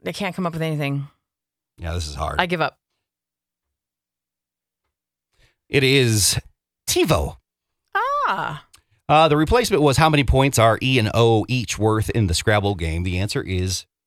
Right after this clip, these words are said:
Speaker 2: one.
Speaker 1: I wouldn't have got that one.
Speaker 2: One American beer has been long promoted as the king of beers.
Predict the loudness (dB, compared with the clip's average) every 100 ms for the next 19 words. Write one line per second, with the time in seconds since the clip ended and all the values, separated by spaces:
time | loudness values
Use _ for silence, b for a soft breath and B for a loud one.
0 | _ -6 -4 -4 -6 -10 _ _ _ _
1 | -8 -8 -6 -8 -8 -8 -10 -8 -10 -10
2 | -10 -12 _ _ _ _ _ -4 0 2
3 | 2 2 2 2 2 2 4 4 4 2
4 | 2 2 4 4 2 2 2 2 0 0
5 | 0 -2 -2 0 0 -2 -4 -2 0 0
6 | -4